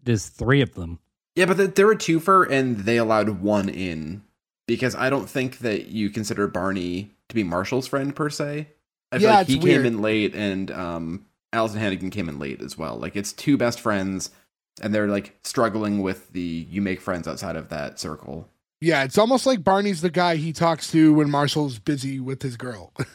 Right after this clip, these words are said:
Speaker 3: And, you know, I don't know how, I mean, obviously the way the show progresses, you, I would assume they're, they're more established as a full clique. But in this specific episode, it feels like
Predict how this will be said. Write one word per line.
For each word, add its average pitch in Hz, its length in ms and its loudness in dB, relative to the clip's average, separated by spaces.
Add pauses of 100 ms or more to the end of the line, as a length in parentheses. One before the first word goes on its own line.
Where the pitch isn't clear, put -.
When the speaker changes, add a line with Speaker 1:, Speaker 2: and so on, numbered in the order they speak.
(200)
Speaker 3:
And, 139 380 -6 (360)
you 226 80 4
know, 196 60 8
I 196 100 6
don't 247 100 2
know 240 100 8
how, 208 100 6
I 196 80 -2
mean, 196 120 0
obviously 196 340 4
the 180 100 2
way 180 160 4
the 165 100 0
show 165 360 4 (260)
progresses, 151 640 0
you, 143 180 -4 (200)
I 143 100 -2
would 151 140 0
assume 160 260 0
they're, 143 260 -2
they're 165 200 2
more 165 180 6
established 156 420 2
as 147 120 -2
a 139 60 -2
full 143 260 0
clique. - 400 -2 (560)
But 175 100 4
in 175 80 4
this 220 140 4
specific 196 600 0
episode, 214 600 2 (580)
it 175 140 0
feels 180 360 4
like 160 460 2